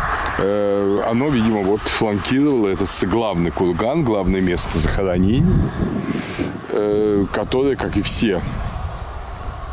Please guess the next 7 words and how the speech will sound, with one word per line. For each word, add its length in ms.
основные 680
курганы, 640
как 300
и 140
Ньюгрейндж 800
в 100
Ирландии, 760